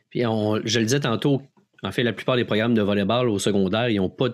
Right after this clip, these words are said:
nécessairement de salle de musculation, euh, ils ont pas accès non plus peut-être, euh, à une salle de gym qui sont proches. Ça coûte aussi beaucoup de sous pour un programme, euh, d'avoir un préparateur physique et tout ça. Est-ce que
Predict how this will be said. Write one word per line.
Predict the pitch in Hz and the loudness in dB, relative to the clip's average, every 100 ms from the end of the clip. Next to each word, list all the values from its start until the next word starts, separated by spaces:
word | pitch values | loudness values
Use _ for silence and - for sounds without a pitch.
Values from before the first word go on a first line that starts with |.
| - | 0
nécessairement | 107 107 101 113 | -2 0 0 0
de | |
salle | 117 | 0
de | 107 | 2
musculation, | 98 95 - 92 87 - 117 120 123 - - - - | 2 0 -2 -2 -2 -2 0 0 -4 -10 -20 -20 -6
euh, | 92 | -2
ils | 95 | 0
ont | 95 | 0
pas | - 113 | 0 -2
accès | 107 131 | 0 0
non | 120 104 | 2 2
plus | 135 | 0
peut-être, | - 95 107 110 107 - | 0 -2 0 0 -2 0
euh, | 98 92 85 87 - | 2 2 0 -4 -2
à | |
une | 95 | -2
salle | 95 117 | 0 0
de | 98 | 2
gym | 95 117 | 2 0
qui | - | -2
sont | - 92 | -4 -2
proches. | 85 113 120 - - _ _ _ - | -2 -2 -2 -2 -10 _ _ _ -8
Ça | - 131 | -4 0
coûte | 160 143 - | 0 -2 0
aussi | 151 143 175 | 0 2 2
beaucoup | 135 131 156 | 2 0 -2
de | |
sous | - - 165 | 0 -2 -2
pour | 127 | 0
un | 113 | 0
programme, | 104 107 107 131 147 120 110 - - - - | 2 2 2 2 2 2 -2 -14 -18 -12 -2
euh, | 98 | 0
d'avoir | 95 98 113 | 2 2 2
un | |
préparateur | 113 104 101 101 113 | 0 0 0 0 0
physique | 110 127 - | 2 0 0
et | |
tout | - | -4
ça. | - 147 156 - - - - | 0 0 0 -10 -16 -16 -6
Est-ce | 107 - | -4 0
que | 160 180 - | 2 2 -2